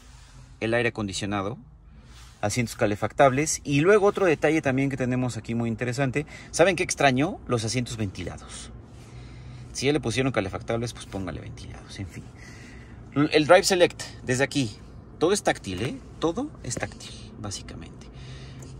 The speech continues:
Modos de manejo, ahí les van. Chequen esto. Off-road, all-road, efficiency, comfort, dynamic e individual. Y tenemos este e-tron, es este equipado con suspensión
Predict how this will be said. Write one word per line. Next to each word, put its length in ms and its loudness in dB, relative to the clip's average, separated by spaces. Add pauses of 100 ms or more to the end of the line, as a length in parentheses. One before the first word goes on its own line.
(240)
Modos 220 8
de 80 8
manejo, 400 6
ahí 160 10
les 160 6
van. 240 8 (500)
Chequen 360 0
esto. 280 -4
Off-road, 500 6 (600)
all-road, 460 4 (340)
efficiency, 640 -2 (500)
comfort, 580 2 (180)
dynamic 640 2
e 220 2
individual. 720 4
Y 140 0
tenemos 640 2
este 360 2
e-tron, 380 2
es 220 0
este 160 -4
equipado 380 2
con 180 -4
suspensión 600 -2